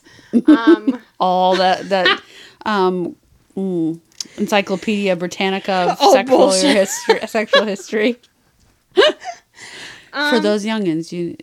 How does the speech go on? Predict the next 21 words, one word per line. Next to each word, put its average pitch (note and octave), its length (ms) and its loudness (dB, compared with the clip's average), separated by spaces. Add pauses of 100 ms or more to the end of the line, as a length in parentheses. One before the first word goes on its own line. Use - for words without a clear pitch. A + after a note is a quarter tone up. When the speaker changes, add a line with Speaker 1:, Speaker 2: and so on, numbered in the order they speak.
(140)
Speaker 1:
look E3+ 200 -12
up F3+ 180 -12
Encyclopedia E3+ 840 -16
Britannica. - 800 -14
It's - 400 -20
Speaker 2:
That's B3+ 260 -10
not E4 80 -6
a C4+ 60 -8
thing D#4 240 -8
anymore, F#3+ 340 -10
is G#3+ 160 -14
it? F3 100 -12
Speaker 1:
I - 40 -6
don't D#3+ 140 -4
think E3 180 -14
so, - 160 -14
but - 280 -8 (280)
Speaker 2:
That's A3 240 -18
crazy. G#3 520 -16 (140)
Speaker 1:
I - 20 -12
know. - 220 -14